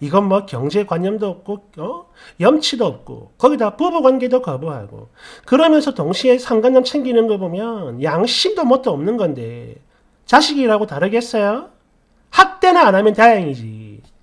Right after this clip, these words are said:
앞과 뒤가 다르고 속이 다른 이런 파렴치하니 애 옆에 있으면 아이가 뭘 보고 배우겠냐고요.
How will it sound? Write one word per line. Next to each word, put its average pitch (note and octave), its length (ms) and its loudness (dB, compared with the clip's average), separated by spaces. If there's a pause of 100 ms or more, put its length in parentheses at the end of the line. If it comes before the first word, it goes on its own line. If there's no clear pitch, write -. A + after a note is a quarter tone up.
(500)
앞과 A#3 580 2
뒤가 F3+ 300 -2
다르고 C#3 680 -8 (260)
속이 D4+ 380 -4
다른 G#3 320 0
이런 A#3+ 240 -2
파렴치하니 G#3+ 1120 -4
애 A3+ 200 2
옆에 A#3 240 -6
있으면 D3+ 520 -8
아이가 G#3+ 500 -4
뭘 D3+ 440 -2
보고 C#4 240 -2
배우겠냐고요. A3+ 1000 -2